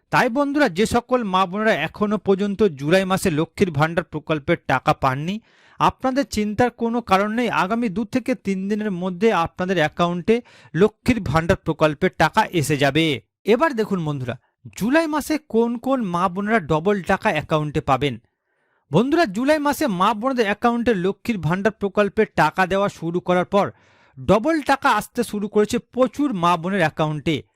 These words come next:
মা বোনদের মধ্যে যাদের এক হাজার টাকা ও এক হাজার দুশো টাকা আসছে, তাদের মনে প্রশ্ন, কেন কিছু সংখ্যক মহিলাদেরকে এই ডবল টাকা দেওয়া হচ্ছে, কেন ডবল টাকা দেওয়া হচ্ছে, তা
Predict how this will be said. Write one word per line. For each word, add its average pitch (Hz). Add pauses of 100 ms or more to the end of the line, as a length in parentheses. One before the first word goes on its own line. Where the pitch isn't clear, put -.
(360)
মা 151
বোনদের 285
মধ্যে 262
যাদের 208
এক 165
হাজার 226
টাকা 240
ও 220
এক 170
হাজার 202
দুশো 185
টাকা 226
আসছে, 220 (480)
তাদের 262
মনে 277
প্রশ্ন, -
কেন 226 (140)
কিছু -
সংখ্যক 247
মহিলাদেরকে 208 (100)
এই 175
ডবল 151
টাকা 165
দেওয়া 147
হচ্ছে, 151 (720)
কেন 254 (100)
ডবল 285
টাকা 285
দেওয়া 269
হচ্ছে, 254
তা 190